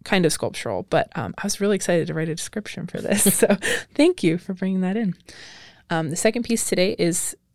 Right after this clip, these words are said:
you wrote "Untitled" and then in parentheses, "Wooden Goddess." It's basswood and oak, done in twenty seventeen,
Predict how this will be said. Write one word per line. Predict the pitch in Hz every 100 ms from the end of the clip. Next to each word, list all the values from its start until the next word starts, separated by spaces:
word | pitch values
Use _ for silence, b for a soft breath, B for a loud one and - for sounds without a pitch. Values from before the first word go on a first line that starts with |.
| _ _ -
you | 185
wrote | 180 -
"Untitled" | 254 277 220 202 202 190
and | 180
then | 175 175
in |
parentheses, | 180 180 175 175 - 165 -
"Wooden | 160 190
Goddess." | 202 151 151 269 - - B B B
It's | - 170
basswood | - 170 - - 190
and | 220 -
oak, | 175 - -
done | 175
in | 165
twenty | 180 165 175
seventeen, | 165 202 - 175 165 196